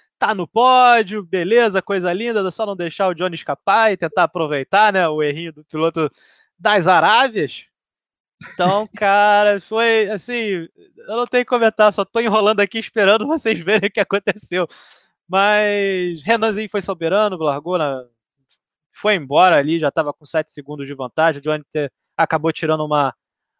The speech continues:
uma, pentelinho ali, mas acabou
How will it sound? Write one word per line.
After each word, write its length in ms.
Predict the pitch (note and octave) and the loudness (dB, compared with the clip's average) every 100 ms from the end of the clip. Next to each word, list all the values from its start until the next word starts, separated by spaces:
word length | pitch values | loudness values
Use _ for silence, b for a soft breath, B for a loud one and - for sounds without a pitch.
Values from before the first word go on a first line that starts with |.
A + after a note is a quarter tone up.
| _ | _
uma, 760 | D#3+ D#3 D3+ C#3+ C3+ C3 B2 - _ _ _ _ | -6 -2 0 0 0 -4 -6 -12 _ _ _ _
pentelinho 560 | G3+ F#3 F3+ F3+ A#3 | -2 2 2 2 4
ali, 240 | G3 G#3+ C#4 | 2 2 0
mas 320 | C#4 D4+ D4+ | 0 0 0
acabou 600 | C4+ A#3+ G3+ G#3 A3+ G3+ | 0 0 0 2 0 0